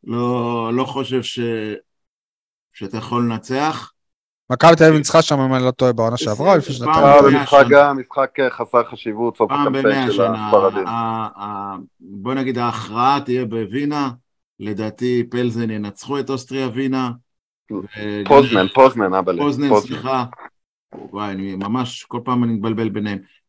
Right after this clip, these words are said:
Speaker 1: אה, הפולנים ינצחו את האוסטרים, וגם, אה, לא משנה כבר מה אתה תעשה שם ב-, בספרד, זה כבר לא יהיה רלוונטי. ברגע שהם ינצחו, זה שלהם.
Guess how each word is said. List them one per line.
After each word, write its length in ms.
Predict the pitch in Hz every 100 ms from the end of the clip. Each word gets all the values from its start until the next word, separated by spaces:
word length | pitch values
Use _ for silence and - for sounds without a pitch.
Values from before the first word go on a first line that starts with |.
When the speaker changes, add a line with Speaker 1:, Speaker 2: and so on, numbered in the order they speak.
| -
Speaker 1:
אה, 680 | 104 107 104 104 104 101 -
הפולנים 580 | - - 127 127 151 151
ינצחו 380 | 135 131 147 151
את 100 | 135
האוסטרים, 720 | 139 156 - 151 165 156 147 - _ _ - 87
וגם, 340 | 113 107 143
אה, 180 | 139 135
לא 120 | 131
משנה 280 | 139 143 139
כבר 200 | 117 117
מה 120 | 120
אתה 160 | 117 113
תעשה 420 | 110 107 98 110
שם 300 | 101 101 98 90
ב-, 560 | 92 90 90 90 123 131 _ _ _ _ _ _ _ -
בספרד, 1120 | 90 92 90 90 90 87 - - 104 135 135
זה 140 | 98 101
כבר 240 | 98 98
לא 100 | 110
יהיה 120 | 110
רלוונטי. 500 | 95 92 92 95 90
ברגע 340 | 87 104 117 113
שהם 220 | 117 107
ינצחו, 540 | 104 101 - 131 131
זה 120 | 107 98
שלהם. 360 | 98 95 90